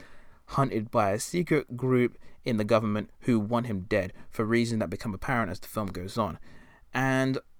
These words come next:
for me, it just, it's, it's hard for me to go about and talk about these films without getting, like, you know, is it either, you know, lost for words or, like, you know, just a bit giddy. <laughs> But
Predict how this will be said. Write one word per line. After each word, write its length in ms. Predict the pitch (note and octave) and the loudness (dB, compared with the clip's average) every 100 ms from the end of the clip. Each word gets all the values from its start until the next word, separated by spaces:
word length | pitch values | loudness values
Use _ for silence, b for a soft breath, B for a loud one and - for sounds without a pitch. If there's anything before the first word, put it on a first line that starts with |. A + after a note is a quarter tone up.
| - | -20
for 160 | - G#3 | -6 2
me, 360 | A3 B3 G3 C#3 | 6 6 6 4
it 80 | |
just, 400 | E3+ G3 F3+ - - - - - - - | 4 4 2 -4 -12 -20 -20 -20 -10 -2
it's, 140 | D#3+ | 0
it's 200 | D#3+ C#3 | 4 2
hard 240 | - C#3 B2+ | 4 2 2
for 120 | B2 | 2
me 120 | B2 | 2
to 80 | G#2+ | 4
go 100 | G#2+ | 2
about 200 | G#2 G#2 | 2 0
and 60 | |
talk 120 | G#2+ G#2+ | 0 -2
about 160 | G#2 | 0
these 140 | F#2 - | -2 -4
films 220 | A2+ G2+ | -4 -2
without 280 | G2+ G2 G2 | 0 -2 -2
getting, 260 | G#2+ G2 | -4 -4
like, 220 | G#2 G2 | -6 -6
you 40 | G#2 | -6
know, 140 | F#2+ | -6
is 140 | F#2 G#2+ | -4 -4
it 120 | - B B B | -4 B B B
either, 580 | B2+ B2 A#2+ A2+ G#2+ G2 - | 4 6 6 8 6 4 -2
you 80 | B2 | 0
know, 120 | G#2 | 2
lost 260 | G2+ A2+ - | 4 2 2
for 100 | G#2 | 0
words 320 | G#2+ G2 F#2 | 2 2 -2
or, 60 | F#2+ | -6
like, 220 | F#2+ G2+ | -8 -8
you 60 | |
know, 100 | G2+ | -8
just 200 | F#2 - | -8 -8
a 40 | A#2 | -4
bit 180 | A#2 G#2 | -4 2
giddy. 380 | C#3 G#2+ F#2+ A#2+ | 4 4 0 2
<laughs> 40 | |
But 260 | B2+ G#2+ | 4 4